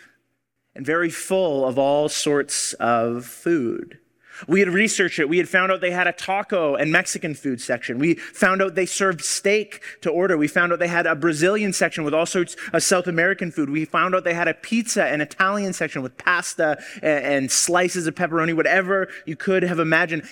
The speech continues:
And that's not even to mention the dessert where they had chocolate fountains. There was no lack of options. And I remember driving down with my friends talking all about how do we decide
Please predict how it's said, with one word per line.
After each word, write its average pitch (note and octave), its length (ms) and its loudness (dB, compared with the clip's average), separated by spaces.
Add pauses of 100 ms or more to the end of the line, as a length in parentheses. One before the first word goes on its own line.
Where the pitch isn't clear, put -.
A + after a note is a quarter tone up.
And F3+ 140 0
that's G3+ 180 0
not A3+ 140 -2
even G#3 160 0
to G3 160 -4
mention A3 500 0
the G3+ 60 0
dessert E3+ 420 2
where E3+ 100 0
they E3+ 120 2
had E3 240 -2
chocolate E3+ 720 -2
fountains. F#3 680 -2
There F3+ 100 4
was F3+ 180 0
no G#3+ 540 2 (200)
lack G3 340 2
of F#3+ 100 -2
options. F#3+ 440 0
And E3 80 2
I - 20 6
remember F#3+ 300 2
driving F#3+ 640 0
down G3+ 260 2
with G3+ 120 -4
my F#3 120 0
friends F#3 440 -2
talking G#3+ 500 -2
all G3 380 2
about E3 340 2 (160)
how G#3+ 340 2
do B3+ 120 -2
we B3 100 0
decide F3+ 680 0